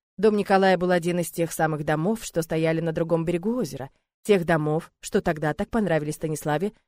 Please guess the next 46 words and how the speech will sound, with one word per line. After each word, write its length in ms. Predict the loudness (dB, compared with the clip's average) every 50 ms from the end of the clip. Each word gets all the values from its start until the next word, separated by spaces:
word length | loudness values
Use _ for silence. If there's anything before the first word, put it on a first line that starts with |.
| _ _ _
и 100 | 0 2
вызвали 300 | 2 2 4 4 4 4
такую 280 | 4 2 0 2 0 0
злость 320 | 2 0 -2 -4 -4 -8
у 40 | -8
Влада. 340 | -8 -8 -10 -12 -14 -18 _ _ _ _ _ _ _ _
Теперь 320 | -2 -2 0 2 2 0
хотя 240 | 2 0 -2 -2 0
бы 120 | -2 -2
все 180 | -2 -2 -4 -4
стало 280 | -2 0 0 0 2 0
на 100 | -2 -4
свои 240 | -2 -2 -2 -2
места, 400 | 0 -2 -4 -6 -8 -8 -8 -8 _ _ _ _ _ _ _ _
и 80 | 0
ей 140 | 2 2 0
стала 280 | 0 0 0 0 0 0
понятна 440 | 0 -2 -2 -2 -4 -6 _ -6
его 160 | -4 -4 -4 -4
злость. 400 | -6 -8 -14 -14 -16 -20 _ _ _ _ _ _ _ _ _ _ _ _ _
Воспоминания 600 | 0 2 2 2 2 4 4 4 2 2 0 0
для 100 | 2 2
нее 220 | 2 4 2 2
были 200 | 2 2 0 2
не 120 | 2 0 0
из 80 | -2
приятных, 500 | -2 -4 -2 -2 -4 -4 -4 -6 -4 -2
но 100 | -4 -4
Станислава 480 | -2 -2 -4 -4 0 2 2 2 2 2
решила 320 | 0 -2 -2 0 0 0
не 160 | 2 0 0
портить 320 | 2 2 2 2 0 -6 -6
всем 160 | -6 -4 -4
настроение 500 | -4 -6 -2 -2 0 0 0 0 0 -2
от 60 | -2
предвкушения 640 | -2 -8 -10 -6 -6 -6 -4 -2 -2 0 0 0 -2
приятного 460 | -2 -2 0 0 0 0 0 -2 0
вечера 400 | 0 -2 -4 -4 -4 -6 -6 -6 -8 _ _ _ _ _ _
и 100 | 0 0
хорошей 380 | 2 2 2 2 2 0 -2 -4
компании. 540 | -4 -4 -4 -4 -8 -12 -12 -12 -16 _ _ _ _ _ _ _ _ _ _ _
Дом 220 | 8 8 8 8
стоял 300 | 6 4 6 6 6 6
на 80 | 4 4
берегу 280 | 4 4 2 4 4 4
озера, 360 | 4 4 2 0 -6 -8